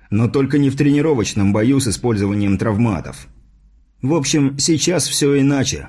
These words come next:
а потому Виктор начал выискивать своего противника. Встал так, чтобы, высунувшись, оказаться в поле зрения стрелка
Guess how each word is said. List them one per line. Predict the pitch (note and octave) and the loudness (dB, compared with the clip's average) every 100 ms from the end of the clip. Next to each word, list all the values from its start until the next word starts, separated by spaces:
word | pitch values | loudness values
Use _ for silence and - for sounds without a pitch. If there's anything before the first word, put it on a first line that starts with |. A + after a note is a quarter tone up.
| - - | -14 -10
а | F#2 | -6
потому | B2+ D3 E3 D3+ | -4 -2 0 2
Виктор | D#3 D3+ C3+ | 0 0 -2
начал | D3+ C3+ C#3+ | 0 0 2
выискивать | C3+ D3 D3+ - A2+ G#2 | 2 2 2 0 0 0
своего | G#2+ G#2 G2+ G2 | 0 0 0 0
противника. | A2+ A2+ B2+ G2 D#2 C#2 - - _ _ _ - | -2 0 0 0 -4 -12 -18 -20 _ _ _ -8
Встал | - D3 C3 | -4 0 0
так, | C3+ D3 - | 0 0 0
чтобы, | C3+ A2+ | 0 2
высунувшись, | A#2 C#3+ C#3 A#2 G2 A2 A#2 | 4 2 2 0 0 -2 -4
оказаться | G#2 A#2 C3 C3 A#2+ | -2 -2 -2 0 -2
в | - | 0
поле | C3 B2 | 2 2
зрения | A#2+ C3+ A#2+ A#2 | 2 2 2 0
стрелка | A2 A#2 A2+ G#2+ D3 C3 | 0 0 0 0 -2 -2